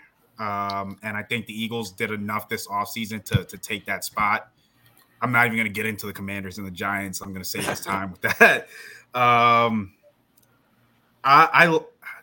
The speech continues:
I like the Colts. I like the Colts, and that's because, you know, I, Jonathan Taylor is special. Like, you watch him, he's gonna get a lot of usage. He is special.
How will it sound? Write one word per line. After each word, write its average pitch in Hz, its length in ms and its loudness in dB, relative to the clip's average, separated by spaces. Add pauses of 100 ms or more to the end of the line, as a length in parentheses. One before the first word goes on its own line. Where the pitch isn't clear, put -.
(240)
I - 20 2
like 147 380 2
the 165 100 -2
Colts. - 680 -4
I 117 120 -4
like 135 260 -2
the 165 80 -8
Colts, 139 480 -6
and 117 120 -6
that's 117 160 -4
because, 123 520 -8 (500)
you 127 120 -4
know, 113 360 -2
I, 117 140 -2 (640)
Jonathan 131 500 -2
Taylor 113 460 -2
is 92 100 -10
special. 95 800 -8
Like, 101 200 -12
you 120 160 -8
watch 113 320 2
him, 113 220 -8
he's 123 180 -6
gonna 123 180 -4
get 120 120 0
a 110 40 -4
lot 113 280 4
of 113 60 -4
usage. 107 400 -10
He 127 100 -8
is 104 100 -6
special. 95 640 -8